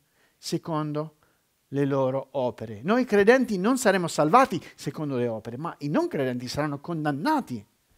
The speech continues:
secondo le loro opere. Potremmo dire che è arrivata la resa dei conti, quello che tutti noi meritiamo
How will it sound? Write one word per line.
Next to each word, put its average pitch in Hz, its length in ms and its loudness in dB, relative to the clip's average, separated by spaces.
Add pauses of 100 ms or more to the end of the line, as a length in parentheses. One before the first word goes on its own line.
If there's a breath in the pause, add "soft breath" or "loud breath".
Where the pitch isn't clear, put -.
(140)
secondo 127 540 -10
le 120 160 -4
loro 117 240 -6
opere. 104 440 -16 (1400)
Potremmo 220 380 0
dire 240 300 6
che 202 100 6
è - 20 10
arrivata 180 440 6
la 170 140 6
resa 202 340 2
dei 175 140 0
conti, 107 480 -14 (580)
quello 226 220 4
che 208 160 0
tutti 226 240 -6
noi 185 160 0
meritiamo 135 460 -6